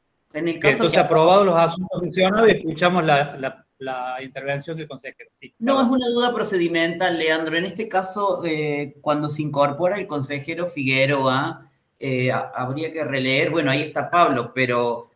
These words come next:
Speaker 1: cuando se incorpora el consejero Figueroa, entiendo que se debe quedar hasta el final de la sesión. Un consejero no puede incorporarse para aprobar un tema o un, un expediente y volver a retirarse. Eh, debe, cuando un,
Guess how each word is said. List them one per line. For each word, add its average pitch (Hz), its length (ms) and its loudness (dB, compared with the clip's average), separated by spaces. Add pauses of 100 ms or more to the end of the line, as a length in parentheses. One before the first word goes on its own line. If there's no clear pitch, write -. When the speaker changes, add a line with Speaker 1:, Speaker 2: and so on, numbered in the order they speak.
Speaker 1:
cuando 131 180 -6
se 135 120 -8
incorpora 147 480 -4
el 165 340 -6
consejero 143 600 -4
Figueroa, 135 760 2
entiendo 131 1160 0 (140)
que 143 120 -6
se 135 120 -4
debe 165 220 0
quedar 147 260 2
hasta 147 180 -6
el 123 60 -4
final 143 280 0
de 160 100 -2
la 131 120 0
sesión. 147 500 -4
Un 151 80 -6
consejero 151 400 -4
no 139 160 -4
puede 180 140 0
incorporarse 127 600 -4
para 117 200 -2
aprobar 123 400 0
un 123 180 -6
tema 139 580 0 (220)
o 120 140 -2
un, 131 460 0
un 139 180 0
expediente 139 580 0
y - 20 0
volver 127 360 0
a 135 60 2
retirarse. 113 1000 -4 (320)
Eh, 113 880 0 (320)
debe, 160 580 -2
cuando 123 280 0
un, 170 360 -4